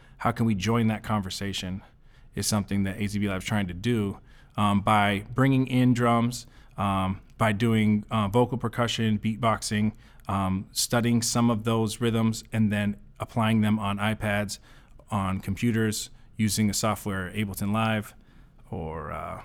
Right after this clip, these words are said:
there's some stuff online. Some, one's called bandlab dot com. That's a free GarageBand. The, I really like using that one because students can make their work on it, and then on an account, it lives in the cloud.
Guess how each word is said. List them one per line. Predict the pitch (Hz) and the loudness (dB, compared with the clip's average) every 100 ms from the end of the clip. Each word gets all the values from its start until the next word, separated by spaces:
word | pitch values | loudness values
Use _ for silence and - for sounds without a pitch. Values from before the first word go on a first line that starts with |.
| - | -6
there's | 113 104 | -2 0
some | 113 | 0
stuff | - 123 110 | 2 -2 0
online. | 110 110 107 107 107 | 0 2 2 2 0
Some, | - - 104 95 95 120 | -2 -2 -2 -2 -2 2
one's | 123 117 | 2 2
called | - 113 95 | 0 -2 0
bandlab | 110 110 110 107 104 | 2 2 2 2 0
dot | 104 98 | -2 -6
com. | - 104 104 104 - - - | -2 -2 0 -2 -8 -20 -6
That's | - - | -6 -4
a | |
free | - - 110 110 107 - - | -6 -2 0 2 -2 -6 -6
GarageBand. | 107 107 113 107 123 123 131 - - - - | 0 2 0 0 2 2 0 -4 -18 -20 -4
The, | 113 107 123 | -2 0 -4
I | - 131 127 131 - | 2 2 4 0 -4
really | 123 143 151 | 2 4 6
like | 139 127 | 4 4
using | 139 131 131 | 2 4 4
that | 131 127 | 2 2
one | 131 120 | 2 2
because | 120 - 120 113 107 | 0 0 0 0 -2
students | - 131 123 123 | -2 0 2 2
can | - 113 113 | 0 2 4
make | 117 | 2
their | 113 107 | 0 0
work | 113 117 - | 2 0 0
on | 110 127 | 2 4
it, | 165 175 - - - - | 2 -2 -14 -20 -20 -4
and | 127 123 117 | 4 6 6
then | 127 127 120 117 110 - - | 6 4 6 4 0 -12 -2
on | 117 | 2
an | 113 104 | 2 0
account, | - 156 135 127 | 0 4 4 2
it | 117 | 0
lives | 127 120 | 0 0
in | |
the | 113 | -2
cloud. | - 143 135 135 | 2 4 4 2